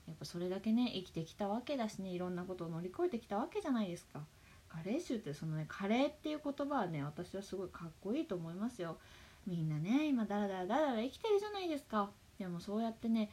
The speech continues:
やっぱね、なんか没頭してね、その、まあ、努力してきたことがね、そういう風なね、症状にね、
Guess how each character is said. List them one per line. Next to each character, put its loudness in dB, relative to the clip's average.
や -8
っ -12
ぱ -6
ね、 0
な 2
ん -4
か 4
没 -2
頭 2
し -6
て -8
ね、 2
そ -6
の、 -4
ま -4
あ、 -4
努 2
力 4
し -12
て 2
き -14
た 0
こ -4
と -2
が 0
ね、 -6
そ -4
う 0
い 0
う 0
風 2
な -2
ね、 0
症 2
状 0
に -4
ね、 0